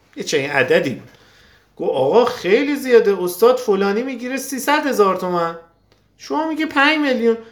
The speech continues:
گفتم: «خب استاد فلانی تحلیل تکنیکاله، من،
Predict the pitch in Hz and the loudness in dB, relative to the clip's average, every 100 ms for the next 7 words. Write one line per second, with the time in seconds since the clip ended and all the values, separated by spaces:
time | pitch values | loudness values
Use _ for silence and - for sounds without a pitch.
0 | _ _ 247 339 311 285 311 349 - 311 | _ _ -14 -10 -6 -4 -2 -2 -2 -4
1 | 294 277 254 254 311 302 247 240 240 233 | -4 0 2 2 -2 -2 2 2 2 -2
2 | 254 240 240 262 254 247 226 - - _ | -2 -2 -4 2 4 6 4 0 -14 _
3 | _ _ _ _ _ _ - 160 143 | _ _ _ _ _ _ -10 -6 -6